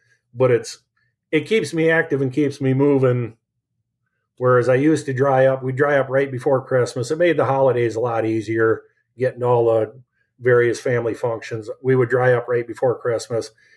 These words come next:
and we would have four to five weeks where we were completely dry and not shipping any milk. Um, but now for the last four years, we've milked through, and it's, it's not a big deal. Sixty-five head, it only takes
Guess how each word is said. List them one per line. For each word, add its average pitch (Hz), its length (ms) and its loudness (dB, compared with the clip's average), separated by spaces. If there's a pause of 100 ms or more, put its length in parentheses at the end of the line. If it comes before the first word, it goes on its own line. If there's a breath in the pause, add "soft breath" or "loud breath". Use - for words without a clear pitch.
(120)
and 120 140 -2
we 123 100 4
would 120 160 2
have 117 340 2
four 123 220 2
to 113 80 2
five 113 320 -2
weeks 110 340 -2
where 110 140 -4
we 107 140 -4
were 104 260 -2 (320)
completely 151 460 0
dry 127 640 2 (300)
and 123 160 -2
not 120 240 -2
shipping 120 300 -6
any 107 180 -6
milk. 104 360 -6 (580)
Um, 95 400 -12 (220)
but 120 100 -10
now 123 180 2
for 117 140 -2
the 123 60 0
last 131 260 2
four 127 180 0
years, 120 300 0
we've 110 180 -4
milked 117 300 -4
through, 113 440 0 (380)
and 131 140 2
it's, 120 260 -2 (140)
it's 151 220 0
not 156 240 -2
a 143 40 2
big 135 220 -2
deal. 131 400 2 (460)
Sixty-five 143 720 -2
head, 131 240 2
it 127 60 0
only 131 260 0
takes 127 500 -4